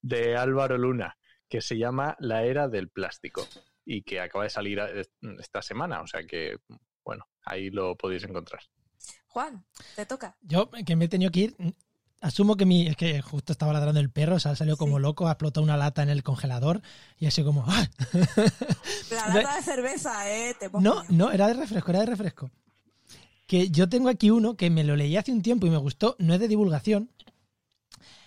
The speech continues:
Speaker 3: eh, no es de divulgación, pero me gustó mucho a, a la, a la hora de comunicar, que se llama La Isla de los Cinco Faros, de Ferran Ramón Cortés.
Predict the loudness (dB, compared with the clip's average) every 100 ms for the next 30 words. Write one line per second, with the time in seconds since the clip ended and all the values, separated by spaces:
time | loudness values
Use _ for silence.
0 | _ -6 0 2 4 4 4 2 0 -2
1 | -2 -2 2 2 2 0 2 2 2 0
2 | 0 -2 -2 -2 -4 -4 -6 -8 -6 -6
3 | -2 0 2 4 6 6 4 2 0 -14
4 | _ -4 0 2 2 2 2 2 2 2
5 | 2 0 4 4 4 4 2 2 -2 -6
6 | -2 -2 0 0 2 4 4 4 2 2
7 | 0 2 2 2